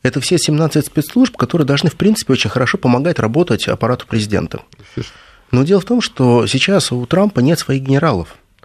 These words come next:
Speaker 1: У него нет тех людей, которые просто абсолютно фантастически преданы ему. Вот принцип личной лояльности — это очень важно.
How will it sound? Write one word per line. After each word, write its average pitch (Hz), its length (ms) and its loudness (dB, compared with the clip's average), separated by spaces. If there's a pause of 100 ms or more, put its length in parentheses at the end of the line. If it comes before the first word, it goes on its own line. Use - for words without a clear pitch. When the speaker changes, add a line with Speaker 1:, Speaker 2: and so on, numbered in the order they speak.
(200)
Speaker 1:
У 117 40 4
него 139 200 2
нет 151 220 2
тех 131 260 0
людей, 175 180 -2
которые 113 340 0
просто - 440 -2
абсолютно 127 680 -2
фантастически - 680 -4
преданы 101 440 0
ему. 92 280 -4 (400)
Вот 131 160 0
принцип 190 380 0
личной 139 320 0
лояльности — 170 440 2
это 127 80 4
очень 151 200 2
важно. 104 360 -2